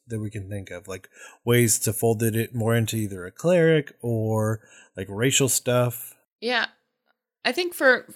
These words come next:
Speaker 2: especially again, touching back, I don't think gnomes are represented enough in the day-to-day fifth edition game. So seeing a gnome, like, the reason he is traveling out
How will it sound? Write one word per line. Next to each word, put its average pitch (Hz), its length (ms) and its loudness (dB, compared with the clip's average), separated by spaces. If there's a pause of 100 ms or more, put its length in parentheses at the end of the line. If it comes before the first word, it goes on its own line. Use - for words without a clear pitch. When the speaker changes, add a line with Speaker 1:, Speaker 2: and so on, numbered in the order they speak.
Speaker 2:
especially 220 560 0
again, 170 560 2
touching 170 400 -2
back, 156 360 0
I 160 100 0
don't 170 320 -2
think 165 220 -6
gnomes 156 400 -4
are 151 100 2
represented 151 760 -4
enough 151 640 -6
in 165 100 -8
the 156 100 -6
day-to-day 139 640 -4
fifth 135 260 -14
edition 135 380 -12
game. - 340 -8 (320)
So 196 340 6
seeing 226 540 2
a 175 100 2
gnome, 165 640 0
like, 151 260 -2 (160)
the 165 100 6
reason 165 440 2
he 160 120 -6
is 156 140 -4
traveling 151 540 -2
out 143 360 -4